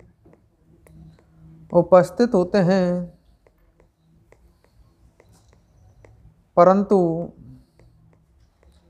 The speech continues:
सोडियम क्लोराइड सर्वाधिक मात्रा में पाया जाता है।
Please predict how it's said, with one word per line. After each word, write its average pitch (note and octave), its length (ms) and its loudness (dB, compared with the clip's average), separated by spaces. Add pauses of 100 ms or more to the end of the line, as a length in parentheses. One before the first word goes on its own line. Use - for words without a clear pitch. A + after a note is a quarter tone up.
(1080)
सोडियम G3 640 4
क्लोराइड G3 540 2
सर्वाधिक F#3 680 0
मात्रा F#3 420 -2
में A3 140 0
पाया F#3+ 240 2
जाता F3+ 360 2
है। F3 400 -2